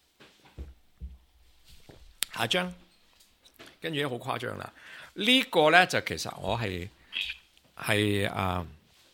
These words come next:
有人同我講話，啱 Met Gala 就，啊，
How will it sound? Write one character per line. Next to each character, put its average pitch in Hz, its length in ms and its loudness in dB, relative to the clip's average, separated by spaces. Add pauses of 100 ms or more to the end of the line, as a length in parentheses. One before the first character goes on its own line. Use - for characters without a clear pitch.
(380)
有 123 140 6
人 101 120 6
同 90 120 0
我 107 160 4
講 117 120 2
話， 123 180 6 (240)
啱 147 60 0
Met 143 180 2
Gala 123 520 4
就， 85 440 -8 (500)
啊， 82 680 -4